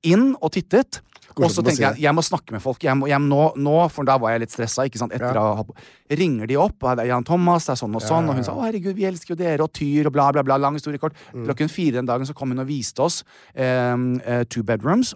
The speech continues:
Speaker 1: og one bedrooms
Speaker 2: Mm.
Speaker 1: i Frogner House. Vi har altså funnet den søteste lille leiligheten.
Speaker 2: Når
Speaker 1: Eh,
Speaker 2: du sier søteste lille leiligheten, nå
Speaker 1: nei,
Speaker 2: er
Speaker 1: det
Speaker 2: jeg
Speaker 1: er,
Speaker 2: så
Speaker 1: den er
Speaker 2: spent.
Speaker 1: liten. Det er seksti kvadrat.
Speaker 2: Hundre og seksti kvadrat?
Speaker 1: Nei, nei, det er bare seksti.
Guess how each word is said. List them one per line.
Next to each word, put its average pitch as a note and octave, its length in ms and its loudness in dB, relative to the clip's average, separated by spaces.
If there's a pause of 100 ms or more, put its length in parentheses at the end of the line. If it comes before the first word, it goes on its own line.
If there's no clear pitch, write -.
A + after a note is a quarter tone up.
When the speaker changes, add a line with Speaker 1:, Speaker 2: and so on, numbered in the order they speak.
Speaker 1:
og C3+ 200 2
one G#2+ 220 0
bedrooms A#2+ 560 0
Speaker 2:
Mm. G#2+ 80 -8
Speaker 1:
i C3 100 -4
Frogner A2 380 -6
House. G2+ 280 -6 (720)
Vi D#3+ 280 0
har G#3 180 0
altså C3+ 300 -2
funnet G#2+ 360 -6
den C3 140 -4
søteste - 1000 -2 (100)
lille C3+ 420 0
leiligheten. G#2+ 560 0 (640)
Speaker 2:
Når C#3+ 80 4
Speaker 1:
Eh, C3+ 240 4
Speaker 2:
du C#3 100 4
sier G#2+ 240 0
søteste G2+ 380 -4
lille F#2+ 180 -2
leiligheten, F2 300 -6
nå G#2 160 0
Speaker 1:
nei, G#3 60 6
Speaker 2:
er G#3 40 6
Speaker 1:
det - 80 6
Speaker 2:
jeg D#3+ 60 4
Speaker 1:
er, - 20 0
Speaker 2:
så A2+ 140 2
Speaker 1:
den D#3+ 160 4
er F#3 80 4
Speaker 2:
spent. - 100 2
Speaker 1:
liten. A#2+ 200 -4
Det A#2 180 -8
er D3+ 100 2
seksti C#4+ 220 6
kvadrat. - 20 2
Speaker 2:
Hundre B2 60 6 (180)
og C3 60 0
seksti - 180 -4
kvadrat? C#3 240 2
Speaker 1:
Nei, C#3 80 2
nei, C#3 160 2
det A#2 80 -8
er - 80 -10
bare A#2 160 2
seksti. - 220 -10